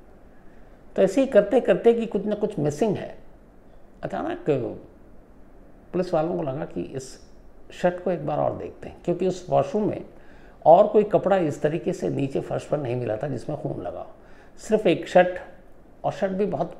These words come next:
पुरानी नहीं लग रही थी। तो कोई शख्स नई शर्ट को फर्श पे फेंकेगा नहीं, कहीं टांग देगा या फिर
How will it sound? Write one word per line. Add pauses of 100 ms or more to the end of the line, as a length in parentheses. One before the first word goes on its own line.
पुरानी
नहीं
लग
रही
थी। (1200)
तो
कोई
शख्स
नई
शर्ट
को
फर्श
पे
फेंकेगा
नहीं, (800)
कहीं
टांग
देगा
या
फिर